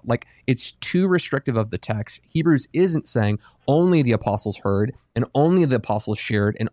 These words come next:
only the apostles were attested to by signs, wonders, and miracles. It's saying that those who heard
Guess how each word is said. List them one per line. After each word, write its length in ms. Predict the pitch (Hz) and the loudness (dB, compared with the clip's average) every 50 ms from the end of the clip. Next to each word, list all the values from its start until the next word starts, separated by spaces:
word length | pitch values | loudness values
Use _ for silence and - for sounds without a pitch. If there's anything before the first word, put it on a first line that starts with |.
| - | -2
only 320 | 131 143 156 170 180 170 160 | 0 2 2 2 2 2 2
the 100 | 139 127 | 2 0
apostles 480 | 113 - 107 107 107 - 110 107 - - _ _ _ _ | 0 -2 -2 -4 -4 -2 -4 -4 -4 -6 _ _ _ _
were 120 | - 113 - | -2 -2 -2
attested 420 | - - - 120 117 - 113 107 | -2 -2 -2 -2 0 0 -2 -2
to 140 | - - 117 | 0 0 0
by 160 | 104 101 104 | 0 0 -2
signs, 340 | 101 - 117 107 104 107 107 | -2 0 0 0 0 0 0
wonders, 220 | 113 104 104 104 | 0 0 0 0
and 100 | 104 101 | 0 0
miracles. 420 | 113 139 156 151 - 107 104 101 - _ _ _ _ | 0 2 2 2 0 0 -2 -2 -4 _ _ _ _
It's 180 | - 123 120 - | -2 -2 -2 -2
saying 240 | - 143 131 131 123 | 0 0 2 2 2
that 220 | 113 - 113 110 | 0 -2 -4 -2
those 300 | 135 131 139 151 143 - | 0 2 2 2 2 0
who 100 | 123 107 | -4 -4
heard 380 | 107 - 156 180 220 277 294 | -2 0 2 2 2 0 0